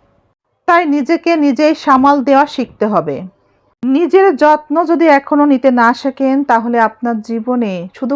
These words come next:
করুণাই থাকবে। সবার কাছে আপনি করুণা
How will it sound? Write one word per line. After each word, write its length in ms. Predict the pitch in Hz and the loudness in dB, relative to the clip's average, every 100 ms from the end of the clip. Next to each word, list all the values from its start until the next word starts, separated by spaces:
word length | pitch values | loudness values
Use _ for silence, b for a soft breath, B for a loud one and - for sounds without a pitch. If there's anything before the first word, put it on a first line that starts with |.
| 277 | -6
করুণাই 460 | - 262 254 269 294 320 | -4 -2 0 0 -2 -4
থাকবে। 380 | 233 175 156 156 - b b b | -6 -6 -8 -10 -12 b b b
সবার 400 | - 262 254 269 | -2 0 2 0
কাছে 260 | 269 247 254 | 0 -2 -2
আপনি 220 | 233 247 240 - | -4 -4 -8 0
করুণা 360 | 240 247 247 | 0 2 2